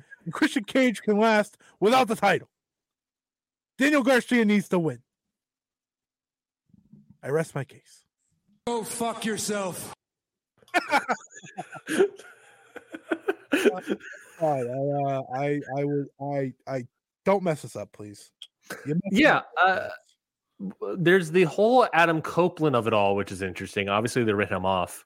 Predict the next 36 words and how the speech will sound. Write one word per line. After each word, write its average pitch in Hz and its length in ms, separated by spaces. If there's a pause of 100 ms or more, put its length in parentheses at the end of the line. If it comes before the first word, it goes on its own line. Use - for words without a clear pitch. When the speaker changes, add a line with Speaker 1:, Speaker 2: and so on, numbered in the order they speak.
(600)
Speaker 3:
but 113 240
there, 131 240 (100)
that 135 280
aspect 120 480
of 110 100
him 113 240
and 101 120
Christian 110 440
is 90 120
very 101 280
interesting. 92 480 (120)
I 135 140
agree. 127 640
I 113 100
th-, 117 120 (220)
love 117 680
for 110 100
them 101 180
to 95 60
put - 140
the 95 80
title 104 320
on 101 100
Daniel 98 240
Garcia, 107 580 (760)
because 156 420
then, 156 240
then 160 180
you 190 120
can 165 120
have 160 180
a 156 40
situation 156 560
where 135 120
Copeland 147 600
and 117 280